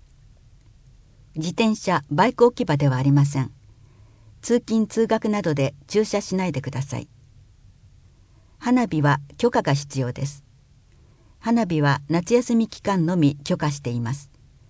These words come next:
騒音や火災の危険から、打ち上げ花火や音の出る花火は禁止しています。事前に公園利用係へお問い合わせください。流れ、小川での水遊び。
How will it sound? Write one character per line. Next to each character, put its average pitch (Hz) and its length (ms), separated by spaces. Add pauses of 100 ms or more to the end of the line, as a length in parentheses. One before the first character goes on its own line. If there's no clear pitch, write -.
(380)
騒 226 340
音 208 160
や 180 260
火 185 100
災 220 260
の 208 120
危 - 100
険 185 240
か 165 140
ら、 151 200 (440)
打 170 60
ち 208 160
上 226 100
げ 220 120
花 208 260
火 143 160
や 135 200 (260)
音 - 240
の 247 120
出 240 140
る 208 60
花 175 260
火 139 160
は 127 240
禁 170 160
止 170 160
し - 100
て 151 120
い 147 80
ま 135 140
す。 - 180 (920)
事 180 160
前 220 160
に 190 280 (140)
公 240 220
園 233 200
利 220 100
用 220 160
係 160 400
へ 139 160
お 135 80
問 160 180
い 160 60
合 147 60
わ 147 80
せ 139 140
く 139 100
だ 139 100
さ 139 160
い。 - 120 (1600)
流 175 160 (140)
れ、 190 200 (260)
小 170 120
川 240 240
で 247 140
の 156 120
水 147 240
遊 143 260
び。 - 180